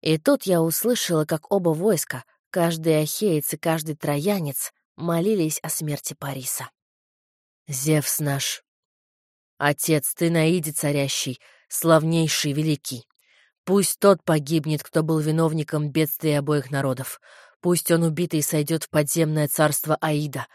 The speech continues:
Мы же мир заключим и священные клятвы исполним». Может ли быть молитва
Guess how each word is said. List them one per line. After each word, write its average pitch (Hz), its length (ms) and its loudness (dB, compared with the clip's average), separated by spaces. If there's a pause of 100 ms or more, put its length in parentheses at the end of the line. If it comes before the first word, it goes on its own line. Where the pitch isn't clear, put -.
(460)
Мы 165 220 2
же 151 160 2
мир 165 220 2
заключим 139 580 -2 (140)
и 143 60 -4
священные 151 680 0
клятвы 139 460 -2
исполним». 127 560 -6 (640)
Может 190 460 -2
ли 185 140 0
быть 185 360 -4
молитва 147 640 -6